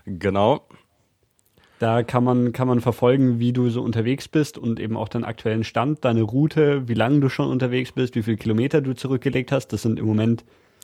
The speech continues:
Speaker 2: stehen hier achttausenddreihundertachtundzwanzig Kilometer und
Speaker 1: Genau.
Speaker 2: knapp sechzigtausend Höhenmeter, die du, ähm, bisher schon
Speaker 1: Ja.
Speaker 2: zurückgelegt hast.
Speaker 1: Das ist
Speaker 2: Ähm,
Speaker 1: auch der
Speaker 2: hast
Speaker 1: Stand von heute.
Speaker 2: <laughs> Ähm, wie aktualisierst du das?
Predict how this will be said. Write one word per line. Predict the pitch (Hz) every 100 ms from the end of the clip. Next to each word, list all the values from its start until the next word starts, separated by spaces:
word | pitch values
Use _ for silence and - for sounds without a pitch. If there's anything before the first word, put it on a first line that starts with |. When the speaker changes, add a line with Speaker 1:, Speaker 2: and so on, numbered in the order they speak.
| - -
Speaker 2:
stehen | - 120
hier | 120 123 - 139
achttausenddreihundertachtundzwanzig | - - 131 123 127 120 120 120 123 - 117 98 120 139 117 123 110 110
Kilometer | 160 165 160 160 170 170 _ _ _ 95 -
und | 123 127 120
Speaker 1:
Genau. | 92 87
Speaker 2:
knapp | 120 117
sechzigtausend | 127 120 123 - 120 117 104
Höhenmeter, | 123 98 98 98 101
die | 113
du, | 101 107 101 -
ähm, | 117 95 95 95
bisher | 113 - 85
schon | 104
Speaker 1:
Ja. | 98
Speaker 2:
zurückgelegt | 104 113 98 -
hast. | 104 - - _ _ - - - 104 90
Speaker 1:
Das | 110 107
ist | 107 104
Speaker 2:
Ähm, | 104
Speaker 1:
auch | 104
der | 123
Speaker 2:
hast | 92
Speaker 1:
Stand | 110 98 -
von | - 98 82
heute. | 80 80 78 - 87 - _ _ _ -
Speaker 2:
<laughs> | 135 120 143 120 147 - - - 131 - - -
Ähm, | 107 104 98 98 101
wie | 117
aktualisierst | 110 - 107 101 127 -
du |
das? | 156 180